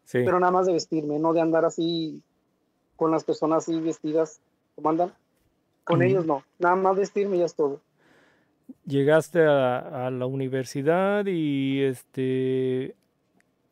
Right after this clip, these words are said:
Speaker 1: ¿en qué? Allí mismo en Tijuana, ¿fuiste a la universidad?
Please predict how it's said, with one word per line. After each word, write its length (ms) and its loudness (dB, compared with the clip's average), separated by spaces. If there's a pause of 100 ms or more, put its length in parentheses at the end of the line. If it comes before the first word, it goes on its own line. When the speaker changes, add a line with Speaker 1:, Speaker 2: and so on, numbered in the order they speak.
(200)
Speaker 1:
¿en 140 -4
qué? 320 -2
Allí 320 2
mismo 380 2
en 60 0
Tijuana, 500 -2
¿fuiste 240 -4
a 40 2
la 80 0
universidad? 640 -2